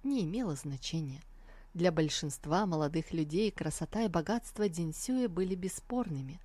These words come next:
Она была настоящей, современной женщиной новой эпохи, жизнерадостной, любящей разговаривать и смеяться. Сегодня вечером у Ситу Вайляня была маленькая надежда увидеть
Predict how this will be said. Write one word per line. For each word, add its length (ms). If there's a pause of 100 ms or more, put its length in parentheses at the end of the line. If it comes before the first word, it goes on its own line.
(380)
Она 200
была 200
настоящей, 920
современной 600
женщиной 500
новой 420
эпохи, 640 (600)
жизнерадостной, 920 (320)
любящей 580 (200)
разговаривать 800
и 20
смеяться. 720 (640)
Сегодня 500
вечером 520
у 40
Ситу 300
Вайляня 540
была 260
маленькая 560
надежда 520
увидеть 640